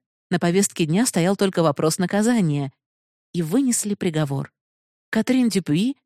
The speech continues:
признана виновной в убийстве и приговорена к тридцати годам тюремного заключения, двадцать два из которых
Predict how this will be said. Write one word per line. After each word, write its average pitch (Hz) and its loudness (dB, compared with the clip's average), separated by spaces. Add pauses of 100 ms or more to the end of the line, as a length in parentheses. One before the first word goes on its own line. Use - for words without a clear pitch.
(180)
признана 262 4
виновной 247 2
в 190 0
убийстве 233 0 (280)
и 269 2
приговорена 214 2
к - -14
тридцати 247 0
годам 202 2
тюремного 202 2
заключения, 190 0 (440)
двадцать 208 0
два 220 0
из 311 0
которых 165 0